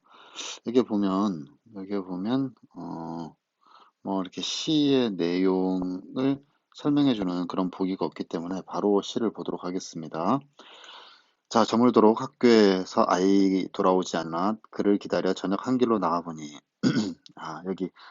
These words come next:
한 길, 여기 한은 접사입니다. 어, 그리고 파생어네요. 어, 길 한가운데, 뭐, 뭐, 저녁 한 길, 그렇죠?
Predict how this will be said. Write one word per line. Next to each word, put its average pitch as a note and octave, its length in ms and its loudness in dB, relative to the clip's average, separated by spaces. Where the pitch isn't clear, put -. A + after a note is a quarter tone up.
한 C3+ 440 0
길, F2+ 260 0
여기 E2 180 -6
한은 A#2 320 -2
접사입니다. G2 720 -4
어, C#3+ 60 -14
그리고 F2+ 240 -12
파생어네요. G#2 880 -2
어, - 140 -18
길 G2 180 -4
한가운데, A2+ 720 0
뭐, G1+ 600 -18
뭐, A#1+ 400 -18
저녁 F#2+ 400 -8
한 B2 300 -2
길, D#2+ 200 -8
그렇죠? - 360 -10